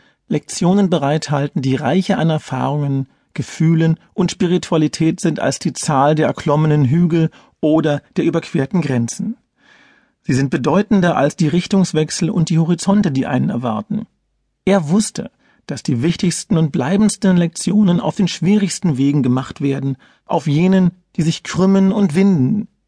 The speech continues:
die eng und dunkel sind und auf denen Herausforderungen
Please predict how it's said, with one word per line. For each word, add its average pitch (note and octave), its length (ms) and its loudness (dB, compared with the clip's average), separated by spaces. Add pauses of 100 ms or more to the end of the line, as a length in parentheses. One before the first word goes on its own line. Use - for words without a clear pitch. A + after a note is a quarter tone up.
(140)
die E3 160 -2
eng G#3 220 2
und F3 280 0
dunkel G3 300 2
sind B2 300 0 (180)
und - 160 0
auf - 140 0
denen F3 240 2
Herausforderungen E3 1000 2